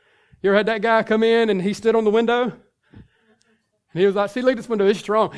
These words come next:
You know, whatever. I've been in, been in stores and they're like, "Come over to aisle thirteen." You know, "Tyler, you're a demonstrator, man. You're probably one of the best demonstrators in our church when it comes to selling something. That joker,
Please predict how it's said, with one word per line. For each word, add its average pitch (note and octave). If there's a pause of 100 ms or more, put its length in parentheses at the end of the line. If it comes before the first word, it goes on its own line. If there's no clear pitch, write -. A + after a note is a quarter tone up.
You A3+
know, A#3+
whatever. A#3+
I've A3+
been A#3
in, A#3
been A3+
in A3+
stores A#3
and G3+
they're G#3+
like, G3+
"Come A3+
over A#3+
to A3
aisle A3+
thirteen." A#3 (960)
You F#3
know, G3
"Tyler, G#3+
you're A3
a F3+
demonstrator, F3
man. D#3
You're G#3
probably G#3
one F#3+
of E3+
the F#3+
best F#3+
demonstrators F#3+
in F3
our E3+
church G3+
when E3
it D3
comes F#3
to -
selling F3+
something. C#3+
That E3+
joker, F3